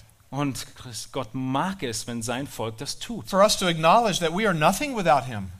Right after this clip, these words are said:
Speaker 1: Dass wir anerkennen, dass wir nichts sind ohne ihn.
Speaker 2: When we acknowledge our great need for him.
Speaker 1: Dass wir anerkennen, wie groß unsere Not ist, ihn zu haben.
Speaker 2: That helps us stay close to him.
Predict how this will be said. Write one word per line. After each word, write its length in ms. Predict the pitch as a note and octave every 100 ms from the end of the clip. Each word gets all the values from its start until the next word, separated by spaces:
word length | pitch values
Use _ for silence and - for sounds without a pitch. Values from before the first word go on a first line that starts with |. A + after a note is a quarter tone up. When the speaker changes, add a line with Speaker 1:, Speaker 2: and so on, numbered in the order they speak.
| _ _ _ _ _
Speaker 1:
Dass 300 | - C#3 -
wir 380 | C#3 G3 G#3+ G#3+ - - _ -
anerkennen, 800 | F#3+ A#3+ G#3+ G3 - G#3 A3 A3+
dass 200 | F3 -
wir 100 | D#3
nichts 480 | D#3+ B3 C4 - -
sind 320 | G3 A#3+ -
ohne 280 | G3 A3+ D4
ihn. 240 | D#3 C#3 A2
Speaker 2:
When 140 | F3+
we 100 | F3+
acknowledge 600 | D#3+ D3+ E3 G#3 F3+ D3
our 120 | D3+
great 300 | C#3+ E3 G#3
need 360 | E3 D#3 G#3+ -
for 160 | F3+
him. 320 | C#3+ C3 G#2 F#2
Speaker 1:
Dass 160 | F#3+
wir 140 | G3 G3
anerkennen, 640 | A3 B3 A3+ A3+ A#3 A#3
wie 140 | G#3
groß 500 | - D#3+ G#3 B3 C4
unsere 260 | G#3+ G3+ G3
Not 480 | G3 G3 A3 B3+ -
ist, 400 | G3 F#3+ - - -
ihn 280 | G3+ A3 A#3
zu 240 | - F3
haben. 360 | D#3+ A3+ A3 D#3+ - _ _ _
Speaker 2:
That 260 | D3 C#3 - - _ _ _
helps 340 | - D3+ - -
us 100 | -
stay 200 | - A#2
close 360 | A2+ A2 G#2+
to 100 | -
him. 240 | G2+ F2+